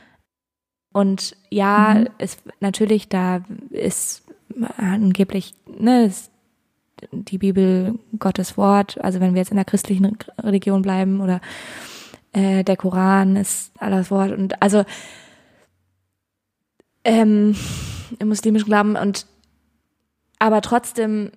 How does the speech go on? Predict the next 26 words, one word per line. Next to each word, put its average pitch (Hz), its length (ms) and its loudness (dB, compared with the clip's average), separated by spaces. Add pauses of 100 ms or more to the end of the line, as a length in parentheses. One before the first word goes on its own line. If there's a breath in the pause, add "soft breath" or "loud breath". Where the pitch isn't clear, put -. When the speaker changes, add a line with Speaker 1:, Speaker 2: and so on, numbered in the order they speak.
(800)
Speaker 1:
ist 226 260 -4
für 233 120 -2
mich 220 180 -2
Religion 214 380 0
menschengemacht 196 840 0
und 196 160 -2
das 202 140 -4
ist - 460 -2
eine 190 360 0
Kontrollinstanz, 190 1300 -2
um 190 380 0 (380)
über 196 200 2
Menschen 190 340 0
zu 196 120 -6
herrschen. 247 520 -4 (380)
Speaker 2:
Ja. 214 340 2 (140)
Speaker 1:
Ähm, 190 260 2
zumindest 202 380 0
historisch 233 560 -2
gesehen. 214 420 2 (800 loud breath)
Und 196 420 0 (760)
Glaube 196 680 2 (240)
ist - 240 -4
davon 196 340 0 (320)
an, 202 320 0
also 185 320 0